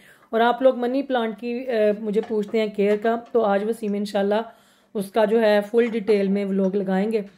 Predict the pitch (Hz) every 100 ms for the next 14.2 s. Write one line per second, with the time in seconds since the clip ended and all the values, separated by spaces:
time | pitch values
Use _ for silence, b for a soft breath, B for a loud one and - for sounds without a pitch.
0 | B B - 196 190 202 208 202 202 196
1 | 190 196 202 202 - 190 196 196 196 202
2 | 196 196 190 190 190 196 185 208 185 185
3 | 190 208 196 190 190 190 190 185 196 190
4 | 196 190 190 185 - 190 196 190 190 196
5 | - B B B - 196 190 202 196 196
6 | 214 240 233 _ _ _ - 190 226 226
7 | 185 175 170 165 156 147 _ _ _ _
8 | _ _ _ _ _ _ - 214 214 233
9 | 233 233 - 220 208 214 220 220 220 220
10 | 226 220 190 190 202 190 214 185 190 175
11 | 180 185 190 185 185 185 180 180 185 185
12 | 208 196 185 185 190 202 190 208 190 175
13 | 170 196 190 190 196 180 185 185 190 214
14 | 220